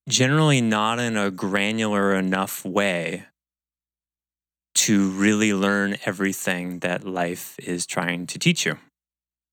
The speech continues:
And so the, the question I want you to start considering today, and maybe you've already been considering it, but the question I want you to, to consider, maybe we'll talk about, is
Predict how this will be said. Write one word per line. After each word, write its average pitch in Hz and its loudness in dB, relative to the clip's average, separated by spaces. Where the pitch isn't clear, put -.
And 98 0
so 107 2
the, 107 2
the 117 2
question 139 0
I 127 0
want 123 0
you 117 0
to 104 0
start - -2
considering 101 0
today, 90 -2
and 104 0
maybe 101 0
you've 95 -4
already 95 0
been 104 -2
considering 87 -6
it, 135 -8
but - 0
the 110 2
question 139 2
I 127 2
want 123 0
you 117 2
to, 104 2
to - -4
consider, 110 0
maybe 95 2
we'll 92 2
talk 120 -2
about, 87 -2
is 95 2